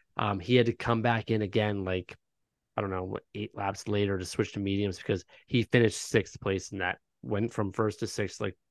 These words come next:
horrible, horrible, horrible Ferrari. Um, Verstappen, this was also the track where he spun around on one of those, uh, uh,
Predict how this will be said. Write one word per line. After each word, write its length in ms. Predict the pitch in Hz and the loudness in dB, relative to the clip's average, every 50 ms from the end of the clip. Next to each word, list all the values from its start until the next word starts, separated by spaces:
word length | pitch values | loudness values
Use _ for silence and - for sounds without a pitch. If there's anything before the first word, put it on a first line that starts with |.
| _ _ _ _ | _ _ _ _
horrible, 380 | - - 117 107 104 104 104 | 4 6 6 6 6 4 2
horrible, 420 | 95 - - 104 101 95 98 98 92 - | 0 2 2 4 4 4 2 0 0 0
horrible 240 | 104 101 98 101 98 | 0 0 2 0 -2
Ferrari. 440 | - - 110 - - - - - - - - - - - - - _ _ - | -2 -2 -4 -4 -4 -6 -8 -12 -16 -20 -20 -20 -20 -20 -20 -20 _ _ 2
Um, 260 | - - 110 113 113 110 | 6 6 8 8 6 6
Verstappen, 600 | 120 123 - - 147 135 127 - 143 123 117 117 | 4 4 6 8 8 8 8 6 4 4 6 6
this 140 | 127 135 127 | 6 6 8
was 100 | 147 123 | 8 8
also 260 | 127 127 123 - 131 | 8 8 8 6 4
the 120 | 113 113 | 2 2
track 320 | - - - 117 113 110 - | 4 6 6 6 6 4 2
where 80 | 110 | 0
he 180 | 98 92 113 113 | 0 0 0 0
spun 360 | - - - - - 127 117 | -2 -2 -2 2 4 6 6
around 440 | 113 107 110 117 117 113 110 104 104 | 6 8 8 8 8 8 6 4 0
on 180 | 101 101 101 101 | 0 -2 -2 -2
one 160 | 104 101 101 | -2 -2 -2
of 80 | 101 | -2
those, 360 | 95 101 98 101 98 90 - 104 | -2 -2 0 0 -2 -2 -2 -2
uh, 340 | 98 95 95 95 95 98 98 _ _ _ _ _ _ _ _ _ _ - | -2 0 0 0 0 -2 -4 _ _ _ _ _ _ _ _ _ _ 2
uh, 220 | 113 104 95 | 4 4 4